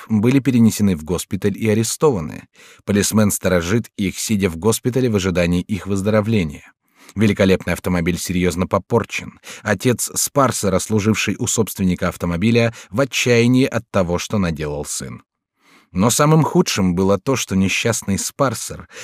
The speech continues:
которому уже предъявили обвинение в краже и убийстве, желая без сомнения уменьшить долю своей вины в этой катастрофе, не только назвал имена всех, кто участвовал вместе с ним в поездке,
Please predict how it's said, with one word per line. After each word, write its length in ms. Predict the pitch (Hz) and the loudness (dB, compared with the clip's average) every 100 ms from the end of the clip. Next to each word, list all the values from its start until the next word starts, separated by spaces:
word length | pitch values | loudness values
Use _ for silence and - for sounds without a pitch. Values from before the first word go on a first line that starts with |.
| - | -4
которому 460 | 110 113 123 123 113 | 0 4 6 6 4
уже 280 | 117 113 | 2 2
предъявили 500 | 120 107 98 110 120 | 2 2 2 4 4
обвинение 560 | 113 95 104 113 117 107 | 4 4 4 6 6 4
в 80 | - | 2
краже 360 | 101 117 95 | 2 2 2
и 140 | 101 107 | -2 -2
убийстве, 800 | 95 85 107 127 - - 69 - - - | -2 0 0 -2 -4 -10 -14 -16 -18 -10
желая 340 | 92 117 156 151 | 0 4 6 6
без 180 | 135 - | 4 0
сомнения 580 | 127 131 139 139 135 - | 2 4 4 6 4 4
уменьшить 520 | 131 139 143 - 110 | 4 6 4 2 0
долю 260 | 110 127 113 | 2 4 2
своей 400 | - 107 120 113 | 2 2 4 4
вины 280 | 110 123 | 6 4
в 60 | 98 | 4
этой 200 | 107 104 | 2 0
катастрофе, 840 | - - 90 - 135 120 131 127 - - | -2 -2 -4 -2 -2 0 0 0 -4 -4
не 140 | - 147 | 0 2
только 300 | 165 160 156 | 2 2 2
назвал 360 | 147 117 135 - | 4 4 2 4
имена 320 | 123 123 127 | 4 6 4
всех, 320 | - - 123 | 0 -2 -4
кто 240 | - 135 - | -4 -6 -4
участвовал 760 | 120 - 143 120 - 98 95 | -4 2 2 2 -2 0 2
вместе 360 | 92 101 - 101 | 2 0 -2 -6
с 120 | - | 0
ним 140 | 110 | 0
в 100 | 92 | 0
поездке, 640 | - 90 120 - - - | -4 -2 0 -2 -6 -18